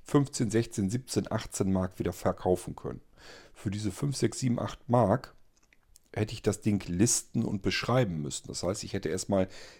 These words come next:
Tipparbeit gehabt, das Ganze in eine Liste <coughs> einzusortieren und mich dann drum zu kümmern,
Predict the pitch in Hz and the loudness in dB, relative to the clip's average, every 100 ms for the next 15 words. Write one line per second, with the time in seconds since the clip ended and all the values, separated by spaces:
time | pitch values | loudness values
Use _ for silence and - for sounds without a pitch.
0 | - - 113 139 135 135 131 123 - 110 | -16 4 4 4 2 2 0 -4 -2 -2
1 | - 104 - 113 104 101 113 143 - - | 2 2 4 2 4 6 8 8 6 0
2 | - 117 - - - - - - - - | 0 2 2 -6 -14 -12 -12 -12 -12 -12
3 | - - - - - 120 117 117 143 - | 12 12 12 12 12 12 6 10 10 8
4 | 104 92 90 110 120 110 104 - 104 143 | 6 8 8 10 10 8 4 10 10 10
5 | 175 202 - 185 160 165 190 | 8 6 4 4 6 8 8